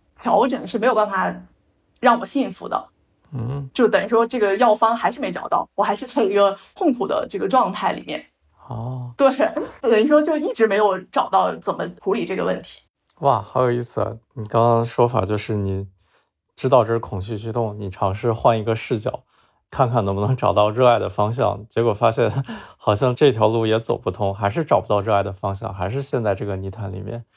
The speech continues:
Speaker 2: 一方面觉得要做，一方面又觉得做不出来。<laughs> 所以接下来发生了什么呢？非常好奇。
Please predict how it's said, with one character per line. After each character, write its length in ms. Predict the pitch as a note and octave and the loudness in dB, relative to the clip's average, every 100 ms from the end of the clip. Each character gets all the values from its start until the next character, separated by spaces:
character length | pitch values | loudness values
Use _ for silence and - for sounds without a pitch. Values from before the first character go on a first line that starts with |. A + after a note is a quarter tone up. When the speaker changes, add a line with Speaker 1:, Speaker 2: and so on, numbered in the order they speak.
| _ _ _ | _ _ _
Speaker 2:
一 100 | B2+ | -6
方 160 | A#2 A#2+ | 0 2
面 140 | A2+ | 0
觉 140 | G2 G2 | -4 -2
得 320 | G2+ F#2+ G2 _ _ | -2 -2 -6 _ _
要 180 | - A2 | 0 0
做， 220 | G2+ A2+ | 0 -2
一 60 | G2+ | -2
方 180 | G2 G#2 | -2 -4
面 80 | G#2 | -2
又 100 | F#2 | -4
觉 140 | - | -6
得 160 | F#2 F#2 | -6 -4
做 180 | G#2 | -4
不 80 | F#2+ | -6
出 220 | G2 - | -8 -10
来。 140 | G#2+ - _ _ _ _ _ | -10 -10 _ _ _ _ _
<laughs> 480 | _ - - A2+ - | _ -10 -10 -10 -4
所 160 | D3+ | 0
以 40 | C3 | 2
接 100 | C3+ | 4
下 180 | C#3+ A2+ | 4 4
来 120 | G#2+ | 4
发 160 | A2+ | 2
生 160 | G#2+ A2 | 2 0
了 80 | A2 | -4
什 120 | A2 | -8
么 200 | G#2 C#3 | -10 -12
呢？ 80 | C3+ _ _ _ | -14 _ _ _
非 140 | - A2+ | -2 -2
常 80 | |
好 160 | A2+ A#2+ | 0 -2
奇。 320 | G2 - - | -4 -14 -18